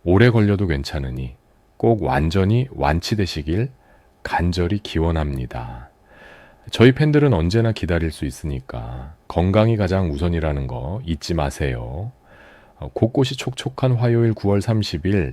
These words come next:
첫 번째 일정, 엠비엔 한일가왕전 투가 저녁 아홉 시 오십 분에 방송돼요.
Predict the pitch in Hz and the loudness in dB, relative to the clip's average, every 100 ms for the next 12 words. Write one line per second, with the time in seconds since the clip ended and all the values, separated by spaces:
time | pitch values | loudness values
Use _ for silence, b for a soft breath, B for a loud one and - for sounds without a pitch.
0 | - - 131 - 143 127 113 78 78 - | -8 -8 -6 -4 -4 -2 -2 0 -2 -4
1 | 67 62 65 95 B B B B B - | -8 -8 -10 -14 B B B B B 2
2 | 90 98 104 117 127 127 - - 151 151 | 4 4 4 4 4 2 -2 -2 2 4
3 | 143 135 135 127 120 120 113 - 143 92 | 4 4 4 4 4 2 0 -4 -4 -2
4 | 58 58 - b b b - 85 90 95 | -4 -8 -18 b b b -4 0 2 0
5 | - 69 69 92 - 98 98 78 80 - | -2 -4 -2 -4 -2 -2 -2 0 0 2
6 | 110 - 78 80 104 110 - - 76 78 | 0 -2 -4 0 0 -2 -6 -6 -6 -4
7 | 82 78 67 67 69 80 69 64 60 | -4 -4 -4 -4 -2 -4 -4 -6 -10